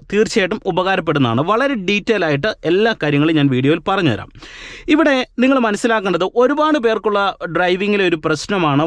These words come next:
വാഹനം ഓടിക്കുന്നതിനിടയിൽ അറിയാതെ ഗിയർ മാറ്റുമ്പോൾ ന്യൂട്രൽ അവസ്ഥയിലേക്ക് വീഴും. അതുപോലെ തന്നെ ഗിയർ ഇടുമ്പോൾ പലപ്പോഴും കൃത്യതയോടെയുള്ള ഷിഫ്റ്റിംഗ് ചെയ്യാനായിട്ട് കഴിയത്തില്ല. ചിലപ്പോൾ ഗിയർ വീണോന്ന് തന്നെ ഒരു സംശയം വരും. ഇങ്ങനെയുള്ള പ്രോബ്ലംസ് ഒക്കെ ഗിയർ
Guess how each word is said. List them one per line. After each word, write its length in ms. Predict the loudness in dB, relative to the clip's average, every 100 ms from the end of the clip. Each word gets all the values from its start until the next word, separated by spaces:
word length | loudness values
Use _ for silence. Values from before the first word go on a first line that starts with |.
| 0
വാഹനം 340 | 0 -2 2 2
ഓടിക്കുന്നതിനിടയിൽ 800 | 2 0 0 0 0 2 0 -2 -4 -2
അറിയാതെ 460 | 0 2 0 0 -4 -2
ഗിയർ 200 | 0 0
മാറ്റുമ്പോൾ 340 | -2 -2 -2 0 2
ന്യൂട്രൽ 500 | 2 0 -2 -2 -2 -6 -4 -2
അവസ്ഥയിലേക്ക് 540 | -2 0 2 2 0
വീഴും. 200 | -4 -6 -16 -20 -20 -18 -4 0
അതുപോലെ 240 | 2 2 2
തന്നെ 160 | 0 -2
ഗിയർ 220 | 0 2 2
ഇടുമ്പോൾ 300 | 0 0 -2 -2
പലപ്പോഴും 480 | -2 -2 0 0 0 -4 -4
കൃത്യതയോടെയുള്ള 800 | -4 0 0 4 2 2 0 -2 -4
ഷിഫ്റ്റിംഗ് 360 | -6 -4 -4 0
ചെയ്യാനായിട്ട് 420 | 0 2 0 -2 -2
കഴിയത്തില്ല. 380 | 0 2 2 0 0
ചിലപ്പോൾ 260 | -2 -2 -2 -2
ഗിയർ 160 | 0 0 2
വീണോന്ന് 400 | 2 2 2 2
തന്നെ 160 | 0 0
ഒരു 80 | -2 0
സംശയം 340 | -2 0 2 2
വരും. 160 | 0 -4 -14 -4 4
ഇങ്ങനെയുള്ള 320 | 6 6 2 0
പ്രോബ്ലംസ് 440 | -2 0 0 -2 -4
ഒക്കെ 240 | -4 -2 -4 -2 0
ഗിയർ 200 | 0